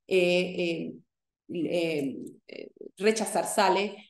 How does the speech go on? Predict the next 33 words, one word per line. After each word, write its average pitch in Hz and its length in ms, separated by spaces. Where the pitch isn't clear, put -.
pero 208 200
obtener 170 560
flujos 190 320
de 185 80
permeado 165 460
aceptables 190 640
por 156 160
la 147 80
industria. 143 760
Hoy 170 180
en 175 120
día 175 220
tenemos, 175 440
por 180 100
ejemplo, 175 300
la 170 140
membrana 165 420
con 170 140
oligómeros 170 540
de 240 120
cobre 240 320
que 220 100
supera, 180 720
eh, 160 800
precisamente 208 760
por 190 180
la 185 160
hidrofilicidad 196 880
que 220 60
otorgan, 196 520
eh, 175 360
esta 180 220
modificación, 208 800